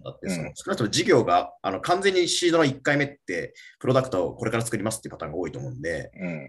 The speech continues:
Speaker 1: そういうとこ見てた時に、その、手島さん、あ、から見て、なんか起業する人、人物のその経験値とか、
Speaker 2: うん。
Speaker 1: まあ、なんかキャラクターとか、なんかその、二、三年前と変化しているなとかってありますか？
Speaker 2: うーん、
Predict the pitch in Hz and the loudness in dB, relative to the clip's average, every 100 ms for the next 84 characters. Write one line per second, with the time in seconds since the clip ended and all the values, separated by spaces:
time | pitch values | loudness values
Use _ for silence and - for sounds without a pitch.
0 | - 190 220 302 113 113 98 95 90 78 | -4 2 4 4 2 0 -2 -4 -8 -10
1 | - 65 76 67 - _ _ _ _ _ | -10 -8 -8 -10 -12 _ _ _ _ _
2 | - 120 151 151 147 143 143 127 - _ | -6 -2 0 2 2 2 0 -2 -6 _
3 | _ _ _ _ _ _ - - 92 143 | _ _ _ _ _ _ -8 -6 -6 -2
4 | 123 135 87 82 65 110 80 78 - - | 0 0 0 0 0 -2 -4 -6 -12 0
5 | 208 240 233 220 214 254 - - _ - | 4 4 4 2 2 -2 -2 -12 _ -8
6 | 113 180 143 196 175 - - 156 156 156 | -2 0 0 0 -2 -6 0 4 4 4
7 | 127 92 - - - 85 69 - _ 117 | 2 2 -4 -4 -2 -2 -4 -10 _ -2
8 | 101 - - 107 104 - - 57 - - | 0 -2 -4 -2 -2 -2 -8 -8 -12 -2
9 | 87 - 123 - - 78 78 78 98 98 | -2 0 -2 -4 -6 -6 -8 -8 -6 0
10 | 131 135 135 127 98 110 110 80 - - | 4 6 4 4 2 -2 -8 -8 -10 -10
11 | 80 85 - - 71 - - - - - | -8 -8 -10 -12 -14 -14 -12 -12 -8 -8
12 | - - _ _ _ _ _ _ _ _ | -10 -16 _ _ _ _ _ _ _ _
13 | _ _ _ _ _ _ _ _ _ _ | _ _ _ _ _ _ _ _ _ _
14 | 156 170 185 190 190 185 190 | -10 -6 -4 -2 -2 -2 -2